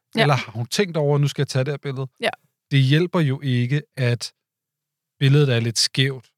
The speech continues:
Speaker 2: og lidt snapshot-agtigt. Altså, det er ikke sådan en flash-snapshot, det er jo meget skønt i lyset, men,
Speaker 1: Mhm, ja.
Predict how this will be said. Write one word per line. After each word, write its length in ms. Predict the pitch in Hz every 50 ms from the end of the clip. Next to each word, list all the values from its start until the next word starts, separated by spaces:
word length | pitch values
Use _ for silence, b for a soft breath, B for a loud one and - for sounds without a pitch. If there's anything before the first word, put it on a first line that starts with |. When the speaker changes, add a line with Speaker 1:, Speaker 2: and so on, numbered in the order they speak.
| _ -
Speaker 2:
og 60 | 143 131
lidt 200 | 139 151 147 -
snapshot-agtigt. 920 | - - 139 123 127 - - - 131 120 117 117 113 - - 127 - -
Altså, 160 | 131 123 110
det 60 | 113 131
er 60 | 131
ikke 100 | 131 131
sådan 160 | 156 139 127
en 120 | 113 104 _ _ _ _ _ -
flash-snapshot, 1000 | 127 123 123 135 131 - - - - - - - 139 127 120 - 135 120 -
det 20 | 123
er 40 |
jo 40 | 117
meget 360 | 113 120 120 123 127 135 123 - _ _ _ _ - -
skønt 320 | - - 147 143 147 135
i 60 | 135
lyset, 380 | 120 120 131 139 127 - - 143
men, 220 | 226 226 220 220 226
Speaker 1:
Mhm, 120 | 240 262 -
ja. 120 | 214 196